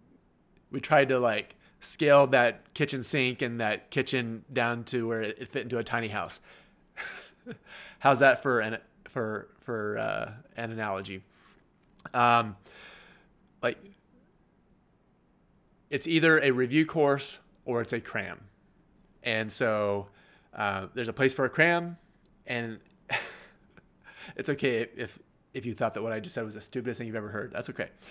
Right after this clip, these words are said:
Um, it's either a review course or a cram. There's a place for a cram. There's a place for a review course. And if you're going to cover everything, you, then you cover everything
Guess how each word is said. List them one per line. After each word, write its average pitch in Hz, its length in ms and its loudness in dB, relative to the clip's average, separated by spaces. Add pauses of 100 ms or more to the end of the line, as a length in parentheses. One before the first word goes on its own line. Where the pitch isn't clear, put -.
(380)
Um, 113 320 6 (2500)
it's 139 160 -4
either 131 360 4
a 127 100 -2
review 131 280 0
course 160 380 2 (180)
or 123 160 2
a 117 80 2
cram. 98 420 -6 (280)
There's 110 120 -6
a 101 40 -14
place 147 180 0
for 175 100 2
a 160 60 2
cram. 185 420 -2 (200)
There's 117 140 -6
a 113 40 -8
place 127 240 0
for 127 320 2
a 120 220 0
review 117 320 -4
course. 92 400 -8 (420)
And 113 240 -4 (340)
if - 180 -12
you're 113 120 -4
going 143 440 0
to 139 520 0 (380)
cover 165 320 4
everything, 123 480 0 (180)
you, 120 240 -6
then 117 160 -6
you 117 80 -6
cover 160 320 -2
everything 139 640 0